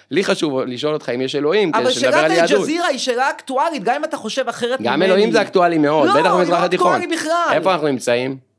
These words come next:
Speaker 1: במזרח התיכון.
Speaker 2: מה אכפת לי מה קרה לפני שלוש עשרה מיליארד שנה?
Speaker 1: בשם מה רוצח אותך, אה, יש, יש אוסקר ומשה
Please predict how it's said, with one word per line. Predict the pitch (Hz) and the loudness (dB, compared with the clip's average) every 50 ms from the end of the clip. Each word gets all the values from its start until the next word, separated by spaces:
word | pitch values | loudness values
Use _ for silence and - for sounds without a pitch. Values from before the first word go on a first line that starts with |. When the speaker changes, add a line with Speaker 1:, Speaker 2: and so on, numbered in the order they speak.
| _ _ _ _ - | _ _ _ _ -6
Speaker 1:
במזרח | 113 120 127 135 147 143 165 | -4 -2 0 0 0 0 -2
התיכון. | 160 160 160 415 453 | -2 0 0 0 2
Speaker 2:
מה | 330 - | 0 0
אכפת | 104 - 480 466 453 508 | 0 0 0 0 0 -2
לי | 508 415 | -2 -2
מה | 392 - | -2 -2
קרה | - 403 415 - - | 0 0 0 0 0
לפני | - - | -2 -2
שלוש | 277 370 381 | -2 -2 -4
עשרה | 381 403 370 359 | -4 -4 -4 -4
מיליארד | 359 330 370 392 - | -2 0 0 0 2
שנה? | - 147 | 2 2
Speaker 1:
בשם | 143 - 381 190 190 190 190 190 | 2 2 2 2 4 4 2 2
מה | 185 190 190 | 2 2 2
רוצח | 196 185 190 180 180 - 196 190 185 175 180 | 2 2 0 0 0 2 2 2 2 2 0
אותך, | 170 170 - - 160 156 151 147 147 143 - - _ _ _ _ _ _ - | -2 -2 -2 0 0 2 2 2 0 -2 -4 -6 _ _ _ _ _ _ -12
אה, | 113 123 123 123 123 123 123 123 110 101 80 117 113 113 | -10 -8 -6 -6 -4 -4 -4 -4 -6 -6 -6 -8 -6 -4
יש, | 123 131 127 127 | -4 -6 -6 -6
יש | 120 123 - 131 | -8 -8 -6 -6
אוסקר | 135 139 - - 139 123 123 113 | -6 -6 -4 -4 -2 -2 -2 -2
ומשה | 117 135 147 - 160 151 | -2 -2 -2 0 0 0